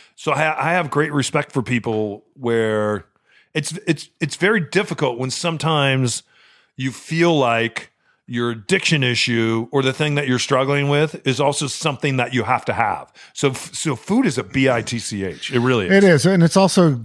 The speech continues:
Speaker 2: good to read stories like this to go,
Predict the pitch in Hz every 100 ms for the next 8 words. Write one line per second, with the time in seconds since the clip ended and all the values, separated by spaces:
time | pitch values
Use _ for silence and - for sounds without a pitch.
0 | 104 165 156 135 - 143 139 131 - 135
1 | 123 117 - 110 - 117 117 117 113 113
2 | 110 113